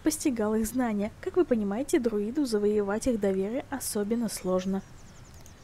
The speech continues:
Ведьмы по натуре своей не привыкли делиться секретами. Обычно они не раскрывают всё, что знают. Думайте, как они, говорите, как они, что вы сумеете выудить нужную информацию.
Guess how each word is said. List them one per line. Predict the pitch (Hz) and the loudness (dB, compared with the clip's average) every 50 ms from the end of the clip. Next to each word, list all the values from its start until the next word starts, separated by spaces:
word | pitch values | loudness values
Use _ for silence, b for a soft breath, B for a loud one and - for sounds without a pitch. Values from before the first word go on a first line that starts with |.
| B B B B B B B B - | B B B B B B B B -8
Ведьмы | - 226 214 226 247 254 254 269 262 | -6 -2 2 2 2 2 2 0 0
по | 240 - 254 | 2 2 2
натуре | 233 226 220 - 240 240 254 | 2 2 2 2 2 4 2
своей | 247 - - 233 214 233 | 2 0 0 0 0 2
не | 233 240 240 | 2 2 2
привыкли | - - 233 220 208 202 226 294 - - 381 359 | 0 0 -2 -2 0 2 2 2 2 2 2 2
делиться | 269 - 185 185 185 190 - - - | 2 2 2 0 0 0 -4 -6 -6
секретами. | 196 - - 214 - - - 262 233 - - 185 185 202 - - | -4 -2 -2 -4 -4 -2 0 0 0 0 -2 -4 -4 -6 -4 -2
Обычно | 320 339 359 349 - - - - 285 | 2 4 4 2 2 0 -4 -2 -2
они | 285 285 285 269 | 0 0 2 2
не | 269 269 | 2 2
раскрывают | 262 269 262 - - - - 254 240 233 247 285 302 247 196 | 2 0 -2 -2 -4 -6 -4 -4 -2 0 0 0 0 0 0
всё, | - - - 208 | -2 -2 -2 -2
что | 196 - 208 208 214 | -2 0 0 -2 0
знают. | 208 214 202 196 202 - B B B B B B B B B - - - - | 0 0 0 -2 -2 -4 B B B B B B B B B -20 -18 -10 -8
Думайте, | 202 185 220 247 294 370 403 359 - - 247 | -4 0 2 4 4 4 2 0 0 -2 -2
как | - 214 202 - | -2 -2 -2 0
они, | 214 214 208 202 202 | 0 0 2 0 2
говорите, | 202 226 226 202 190 180 185 196 - - 311 | 2 4 4 4 2 0 -2 -4 -4 -6 -6
как | - - - - | -6 -6 -4 -4
они, | 196 190 185 185 196 196 190 B B B B B | -2 -2 -2 -2 -2 -4 -6 B B B B B
что | - - - - 262 | -12 -8 -2 0 0
вы | 240 247 | 2 0
сумеете | 240 - 240 233 226 226 226 - - 233 | 0 0 0 0 0 -2 -2 -4 -6 -6
выудить | 208 208 214 214 226 247 285 330 302 - 214 202 - - - | -6 -4 -4 -2 0 2 2 2 2 0 -4 -6 -6 -8 -10
нужную | 302 262 226 208 214 208 202 214 214 214 | -8 -6 -4 -2 -2 -2 -2 0 0 0
информацию. | 208 202 - - 196 196 196 196 196 196 - - - 202 196 208 | 0 0 -2 -2 -2 -2 -2 -2 -2 -4 -8 -10 -10 -8 -8 -8